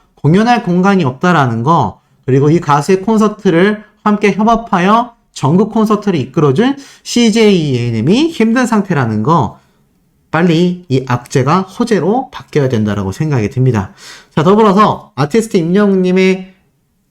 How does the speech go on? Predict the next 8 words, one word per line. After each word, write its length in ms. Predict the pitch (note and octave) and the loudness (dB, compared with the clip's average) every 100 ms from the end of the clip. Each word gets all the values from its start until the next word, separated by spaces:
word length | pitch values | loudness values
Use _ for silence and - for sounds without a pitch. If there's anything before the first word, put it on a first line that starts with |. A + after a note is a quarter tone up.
| _ | _
이 420 | D3+ F#3 G3 F#3+ - | 2 4 2 -2 -8
티빙에서 560 | - C4 B3+ A#3 G#3+ | -4 -2 0 0 0
보여줬던 840 | G3+ D#3 D3+ C#3 - F#3 G3+ G#3 - _ _ _ _ | 0 0 0 -2 -2 -2 -2 -4 -14 _ _ _ _
콘서트 600 | - C4+ B3+ B3 G#3+ D3+ | -2 0 0 0 0 0
실황, 520 | - B3+ B3+ C#3 - - _ _ _ _ _ _ | 0 -2 0 -2 -6 -20 _ _ _ _ _ _
생중계, 680 | B3+ C4+ B3+ A3 E3 G2 - _ _ _ _ - | 0 2 4 2 2 -2 -12 _ _ _ _ -6
그리고 240 | A#2 G#2 | -4 0
브이오디 640 | F3+ G#3 F3+ F#3+ A2+ - | 4 4 4 2 0 -6